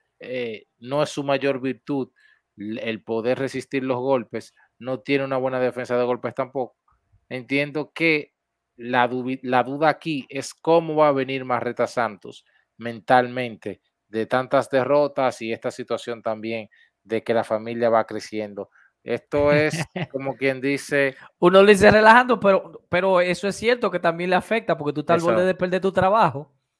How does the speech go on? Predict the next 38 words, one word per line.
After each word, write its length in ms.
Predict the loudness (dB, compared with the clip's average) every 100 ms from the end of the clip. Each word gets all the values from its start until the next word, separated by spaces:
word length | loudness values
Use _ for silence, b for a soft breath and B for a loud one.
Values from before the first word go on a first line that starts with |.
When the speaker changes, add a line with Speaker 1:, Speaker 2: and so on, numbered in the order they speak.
| _ -10
Speaker 1:
Eso 340 | -8 -4 -2
es 40 | 2
así. 380 | 2 0 -14 -16 B B
Entonces, 1120 | -14 -12 -6 -6 -6 -2 2 4 4 0 -8 -20 b b b -20 _
eh, 520 | -6 -2 -2 -4 -10 -6
hay 160 | -6
que 180 | -4 -2
ver 200 | -2 -2
si 120 | -4 -6
esto 180 | -2
es 60 | -2
un 120 | 0
combustible 920 | -2 -2 -6 -4 -2 -2 -2 -2 -2
o 160 | 0 -4
es 140 | -6
algo 400 | -2 -2 -2 -6
que 100 | -6
lo 220 | -4 -4 0
va 220 | 2 2
a 40 |
reprimir, 600 | 0 -4 -6 -8 -8 -10 B B _
pero 160 | -2 -2
yo 100 | -2
entiendo 300 | -4 -6 -6
que 100 | -4
Marreta 380 | -2 -2 -2
Santos, 400 | -2 -2 -4 -6
si 100 | -2
algo 280 | -2 -2 -6
tiene, 220 | -6 -6
es 60 | -6
que 80 | -8
el 80 | -6
tipo 260 | -8 -6
no 100 | -8
echa 180 | -6 -4
para 200 | 2 2
atrás 360 | 4 4 4